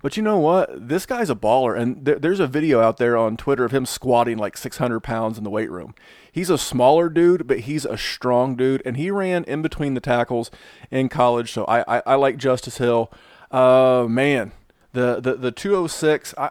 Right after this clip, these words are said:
I'm gonna stay on brand. I've, I've been champion and, and, and pimping this guy since, uh, I, I learned about him from our friend Nick Whalen, and that's Terry McLaurin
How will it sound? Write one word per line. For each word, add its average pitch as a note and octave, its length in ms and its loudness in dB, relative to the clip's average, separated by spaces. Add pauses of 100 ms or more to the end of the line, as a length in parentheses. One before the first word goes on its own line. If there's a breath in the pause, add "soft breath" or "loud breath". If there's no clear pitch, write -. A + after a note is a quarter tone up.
I'm A3+ 140 0
gonna D4 160 2
stay F#3+ 180 0
on C#3+ 180 4
brand. A2+ 300 0
I've, C#3+ 240 0
I've D#3 140 0
been C#3 280 0 (420 soft breath)
champion C#3+ 680 0
and, B2 140 -6
and, A2+ 260 -6
and A2+ 220 -8
pimping D3 400 0
this B2+ 180 -2
guy A#2+ 320 4
since, A#2+ 340 -6
uh, A#2 200 0
I, A#2+ 140 0
I A#2 160 2
learned A#2+ 260 2
about A#2 260 2
him A#2+ 80 0
from A#2+ 160 -4
our A2+ 140 4
friend A#2 260 -2
Nick A#2 180 -2
Whalen, A2+ 380 -2 (320 loud breath)
and C3 80 -8
that's E3+ 180 0
Terry C#3+ 280 2
McLaurin G#2 500 -6